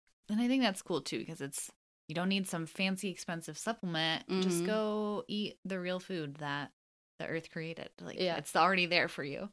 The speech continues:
Speaker 2: Yeah, the, the, the, the biggest example I can think of is beets. Uh, so beets have nitrates, and these basically help our, um, blood vessels to dilate more, so there's more oxygenation, so your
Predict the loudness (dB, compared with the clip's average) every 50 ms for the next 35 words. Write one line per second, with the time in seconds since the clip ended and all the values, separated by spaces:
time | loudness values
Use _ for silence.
0 | _ 4 6 6 8 8 10 10 8 8 6 4 2 4 6 6 6 4 2 2
1 | 2 4 4 4 2 0 -4 -6 -6 -6 -6 -4 -2 0 0 0 -2 -2 -6 -8
2 | -6 -4 -4 -4 -2 -2 -4 -4 -4 -6 -6 -4 -4 -4 -2 -2 -2 -4 -4 -4
3 | -4 -2 -2 -2 -4 -6 -8 -8 -6 -6 -6 -8 -8 -10 -14 -14 -14 _ _ _
4 | _ _ _ _ _ _ 0 2 4 6 6 6 8 8 8 6 6 4 0 -6
5 | -6 -2 0 2 2 4 4 4 6 6 6 6 4 2 2 0 0 0 0 0
6 | 0 -2 -2 -2 0 0 -2 -2 -4 -6 -8 -6 -6 -6 -8 -10 -12 -16 -10 -4
7 | -2 0 0 2 2 0 0 0 0 -2 -2 -2 -2 -2 -2 -2 -2 -6 -4 -2
8 | -2 -2 -2 -4 -4 -2 -2 -2 -2 -2 0 0 2 2 2 0 0 0 -2 -4
9 | -6 -6 -6 -6 -4 -6 -6 -6 -8 -10 -12 -16 _ _ _ _ _ _ _ _
10 | _ _ _ _ _ _ _ _ -6 -4 -2 -2 -2 -2 -4 -4 -2 0 -2 -2
11 | -2 -4 -8 -6 -4 -2 -2 -2 -2 -2 -2 -4 -4 -4 -2 -2 0 0 0 0
12 | 0 -2 -2 -4 -4 -4 -2 -2 -2 -2 -4 -4 -4 -4 -6 -6 -8 -8 -8 -6
13 | -4 -4 -4 -2 -4 -4 -6 -6 -6 -4 -4 -4 -6 -6 -6 -4 -4 -2 -2 -4
14 | -4 -4 -4 -2 0 0 0 0